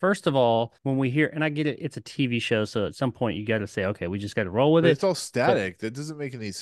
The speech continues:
Speaker 1: Well,
Speaker 2: sense.
Speaker 1: no,
Speaker 2: Like
Speaker 1: before all that, whenever she hears her own thoughts, they're in English, and maybe that's for our benefit. I think it would have been cooler if, like, it was more of, like, a, just a,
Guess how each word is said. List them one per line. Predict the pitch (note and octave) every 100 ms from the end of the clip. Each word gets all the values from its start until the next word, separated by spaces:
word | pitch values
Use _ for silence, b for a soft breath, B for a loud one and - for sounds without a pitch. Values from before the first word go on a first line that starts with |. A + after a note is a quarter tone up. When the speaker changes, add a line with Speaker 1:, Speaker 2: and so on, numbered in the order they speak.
| D3
Speaker 1:
Well, | G#3+
Speaker 2:
sense. |
Speaker 1:
no, | G3+
Speaker 2:
Like | F3+ G#2 D#3
Speaker 1:
before | E3+ G#3+ G#3+
all | E3+
that, | D#3+ C#3 -
whenever | C3 D3 D3
she | - F3 D#3
hears | D3 A#2
her | B2+ C#3
own | E3
thoughts, | E3 F3 F#3 -
they're | C#3 D3
in | C#3
English, | C#3 C#3+ G#2+ F2+ G2+ -
and | C3+ C#3+ D#3
maybe | F#3
that's | E3 C#3+
for | G#2+
our | G2+
benefit. | G2+ F#2 - - - b b b
I | C#3+ G3
think | A3
it | F#3+
would | D#3+
have |
been | D3+
cooler | A#2+ C3 D#3 G#3
if, | D#3+
like, | C3+ A#2+ A2
it | A#2
was | A#2+ A2+
more | A#2 A#2+ A#2
of, | G#2
like, | G#2+ G#2+
a, | G2+ F2+
just | F2+ A2 -
a, | G2 E2+